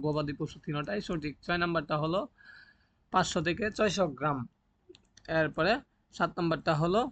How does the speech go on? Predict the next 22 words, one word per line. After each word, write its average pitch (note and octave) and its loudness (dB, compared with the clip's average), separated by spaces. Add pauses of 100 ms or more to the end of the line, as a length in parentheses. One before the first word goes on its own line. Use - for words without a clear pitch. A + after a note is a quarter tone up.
(120)
সামাজিক E3 2 (100)
বন। D#3+ 4 (140)
আট D3 -2
নাম্বারে D#3+ 4
আমাদের D#3+ 4
দেশে D3+ -2 (220)
একটা D#3+ -4
উদ্দীপক D#3 -4
আসছে, D#3+ 0 (220)
আট E3 4
এবং E3+ 0 (120)
নয় F3 2
উত্তর E3 -2
দেওয়ার D3+ 2
জন্য C#3+ -2
বলছে, C#3+ -6
এটা F3 2
বারো C#3+ 4
পার্সেন্ট। C#3+ -2 (260)
এরপরে C#3+ 0 (1800)
দুই D#3+ 2
নাম্বারটা, D3+ 2